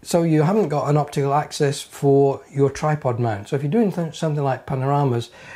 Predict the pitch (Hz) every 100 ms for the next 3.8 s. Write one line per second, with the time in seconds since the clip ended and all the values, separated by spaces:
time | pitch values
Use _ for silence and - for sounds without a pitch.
0 | - 131 143 160 151 135 123 - 139 135
1 | - 98 - - - _ _ _ - -
2 | 143 196 226 214 147 151 143 151 151 139
3 | 131 147 151 151 147 131 127 123